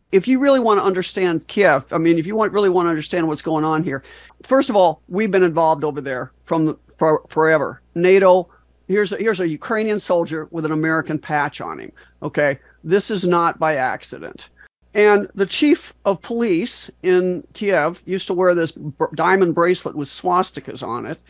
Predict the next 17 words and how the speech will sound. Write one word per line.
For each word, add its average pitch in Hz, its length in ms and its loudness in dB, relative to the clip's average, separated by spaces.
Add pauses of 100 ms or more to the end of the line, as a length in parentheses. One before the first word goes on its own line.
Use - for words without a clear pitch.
(300)
I - 40 -10
mean, 190 180 0
this 302 260 -2
is 269 200 -6 (260)
the, 196 180 -6 (160)
the 175 200 4
Western 277 640 0 (100)
Kiev, 151 580 -2 (240)
Western 285 460 0
Ukraine, 165 640 -4 (240)
they 220 120 -6
can 208 160 -6
breed 208 340 -2
a 196 60 -4
generation 185 600 -2
of 160 100 -6
people 156 380 -6